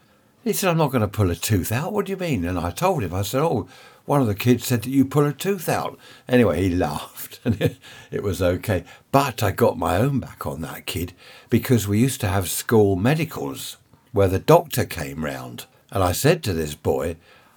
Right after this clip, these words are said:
"I've just had my medical." And he said, "Oh, what's it like?" And I told him a load of lies. I said, "They do this to you and he does that to you. It's awful.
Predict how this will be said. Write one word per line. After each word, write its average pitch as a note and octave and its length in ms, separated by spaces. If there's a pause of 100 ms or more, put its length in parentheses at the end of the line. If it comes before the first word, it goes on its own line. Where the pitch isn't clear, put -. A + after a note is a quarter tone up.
(120)
"I've A#2 200
just - 240
had A2+ 220
my E2 240
medical." E2 480
And A2 120
he G#2+ 60
said, G#2+ 160
"Oh, D3+ 120
what's D#3 320
it - 140
like?" B2 480
And E2 80
I F2 100
told F#2+ 360
him D#2 100
a D#2 80
load F#2 320
of D#2 140
lies. E2 600 (360)
I F2 80
said, E2+ 200
"They D2 120
do - 220
this A2+ 300
to - 120
you A2+ 80
and E2+ 100
he C#2+ 100
does G2+ 280
that A2+ 260
to G2 100
you. A2 180 (300)
It's G2+ 200
awful. G#2+ 460